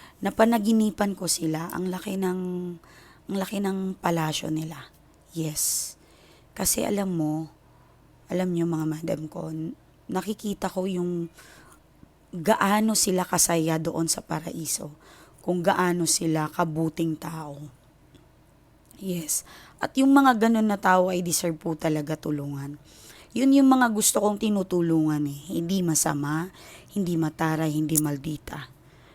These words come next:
Alam mo yun, yung bang magaan yung loob mo, even though na the way silang magsalita, napakagaan. Napakagaan talaga. Sobra. And talagang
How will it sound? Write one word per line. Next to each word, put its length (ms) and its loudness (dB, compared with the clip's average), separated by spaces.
Alam 160 0
mo 80 10
yun, 240 6
yung 160 6
bang 160 8
magaan 400 6
yung 160 2
loob 320 0
mo, 320 -2
even 400 8
though 160 12
na 160 8
the 160 12
way 240 6
silang 320 4
magsalita, 720 -2
napakagaan. 1040 -2
Napakagaan 800 -2
talaga. 560 -8
Sobra. 640 -4
And 960 -2
talagang 640 0